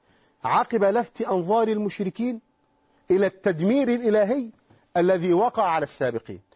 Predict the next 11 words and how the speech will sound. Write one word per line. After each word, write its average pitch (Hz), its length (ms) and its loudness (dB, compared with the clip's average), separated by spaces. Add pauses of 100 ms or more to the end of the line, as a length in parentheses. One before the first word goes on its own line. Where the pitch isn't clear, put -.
(220)
"ثم 233 240 2
كان 269 240 0
عاقبة 202 560 -2
الذين 185 440 -2
أساءوا 180 540 -2
السوء"، - 340 -8 (400)
السوء 262 380 -2
تأنيث 185 520 -2 (380)
الأسوأ - 420 -4 (300)
وهو 139 200 2
الأقبح، - 500 -6